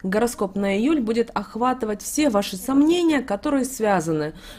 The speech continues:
с отношениями, с семьёй, с карьерой, с финансами, с путешествиями и со здоровьем. Поэтому давайте поговорим более детально. Итак, Овен, уважаемые Овны, вы найдёте, если вы одиночка, то вы найдёте любовных партнёров среди друзей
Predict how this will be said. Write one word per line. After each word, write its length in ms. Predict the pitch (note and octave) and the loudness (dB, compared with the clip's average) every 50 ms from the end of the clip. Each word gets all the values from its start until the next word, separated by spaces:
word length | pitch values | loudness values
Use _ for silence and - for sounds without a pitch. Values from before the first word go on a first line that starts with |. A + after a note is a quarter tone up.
| - - | -18 -14
с 120 | - - | -4 -4
отношениями, 840 | F4+ - - D4+ C#4 - - - F#3+ E3+ D#3+ D#3+ D3+ D3 C#3+ D3 C#3+ | 0 2 2 2 2 0 -2 -2 0 0 0 0 0 -2 -2 -4 -4
с 60 | D#3 - | -6 -6
семьёй, 600 | - - E4+ D#4+ B3+ G#3+ F#3 F3 E3 D3+ C#3+ D3 | -2 2 4 4 4 4 4 4 2 2 2 -2
с 140 | - - - | -10 -14 -4
карьерой, 640 | - C4 D#4+ E4 C#4+ A3+ G#3 F#3 D#3+ D3 D3 D3 D#3+ | 2 4 4 4 4 4 2 2 0 0 -2 -6 -8
с 80 | - | -12
финансами, 720 | - - D4 D#4+ D4 B3 G3+ F3+ E3+ E3+ - - D#3 D3 D3 | -8 -2 0 2 2 2 2 2 0 -2 -4 -6 -4 -4 -4
с 80 | - | -8
путешествиями 680 | - G3 G3+ G#3+ A#3 - - E4+ D#4+ D#4+ C#4+ C4+ B3 A#3 | -8 -10 -4 -4 -2 -2 0 -2 -2 0 2 2 2 2
и 280 | B3 - F3+ F#3 G#3+ A3+ | 0 -2 -4 -4 -4 -4
со 280 | - - - D3 D3 | -6 -6 -4 -4 -4
здоровьем. 720 | D#3 D3+ D3 D3 D3+ D3+ D3 D3+ D#3 D3+ D3+ D3 D3 C#3+ C#3+ - - - - - - - - | -4 -6 -4 -2 -2 0 2 2 2 2 2 2 0 0 -4 -8 -16 -20 -18 -18 -20 -18 -4
Поэтому 640 | - G#3+ A#3+ C#4+ F4 F#4 - F#4 E4+ F4 F4 E4+ E4 - - - - - - | -2 0 0 2 0 -2 0 2 2 4 2 2 -2 -4 -12 -20 -20 -18 -8
давайте 440 | - G#3+ A3 G#3+ G#3 F#3+ F#3 G3 F#3 | -2 0 2 4 4 2 2 0 -2
поговорим 560 | - F#3+ F#3+ G#3+ A3+ A#3 C4 C#4+ F4 E4+ C4 | -2 -2 0 0 0 0 2 2 4 2 2
более 260 | F3 F3 F#3+ G#3+ G3+ F3+ | 2 2 0 0 0 0
детально. 460 | E3 D#3 - D#3 D3 C#3 C#3 C#3+ - - | -2 -2 -2 0 -2 0 -2 -4 -2 -4
Итак, 480 | D4 D4 - A3 E3+ D3+ - - - - | -4 -2 0 2 0 0 0 -4 -8 0
Овен, 340 | - D4 C#4 A3+ F#3 E3 E3+ | 2 4 4 4 4 2 0
уважаемые 600 | F3 G3+ A#3+ C4 E4+ E4+ D4 B3 A#3+ A3+ G#3+ F#3+ - - | 0 0 0 0 0 2 4 4 4 4 2 2 -4 -4
Овны, 500 | F3 F3 D#3 C#3+ D#3 F3+ G#3+ D4 F#4 G4+ G4 - - - - - - - - - - | 0 2 2 2 2 2 2 2 0 0 -4 -10 -20 -20 -20 -20 -18 -18 -14 -10 -8
вы 300 | F#3 A3 D4 F4 G4+ G4+ | -2 0 2 2 4 4
найдёте, 760 | E4 C4+ A#3+ A#3 F#3+ E3+ F#3 G3 G3 F#3 F#3 F#3 - C#4+ B3+ | 4 4 4 4 2 2 -2 -2 0 -2 -4 0 2 2 2
если 280 | G#3 G#3 - - G#3 | 2 2 -2 -2 -2
вы 120 | G3 F#3+ F3 | 0 2 2
одиночка, 800 | A#2+ D#3 D#3 D#3 E3 E3+ E3 D#3 E3 G3+ A#3 - - E4 E4 | 2 2 2 2 0 0 2 2 0 -2 -4 -4 -4 -4 -6
то 320 | E4+ - B3+ B3 C#4 D4+ C#4+ | -2 -2 0 0 2 0 0
вы 160 | A#3 A#3+ A#3 | 2 2 2
найдёте 420 | A#3 A3 G3+ G3+ A#3 A3 - G#3 | 2 0 0 -2 -6 -4 -2 -2
любовных 600 | F#3+ G3 G3+ G3 F#3+ G#3+ G#3 G3+ F#3+ E3+ D#3+ - - | 0 0 0 0 0 0 0 0 0 0 -2 -2 -2
партнёров 580 | - E3+ E3+ E3+ - G#3+ B3+ D#4+ F4+ F4+ - | -2 -2 -2 -2 -2 0 2 2 2 2 -2
среди 560 | - - G#3 F#3+ F#3+ F3+ E3+ F#3 G#3+ G3 D#3 - | -2 -4 -2 -2 0 -2 -2 -2 -2 -2 -2 -2
друзей 720 | D3+ D3+ E3 F3 E3 D#3 C#3+ D#3+ G#3 C4 E4 F4+ F4+ - | -2 -2 -2 -2 -2 -2 -2 0 2 2 4 2 0 -2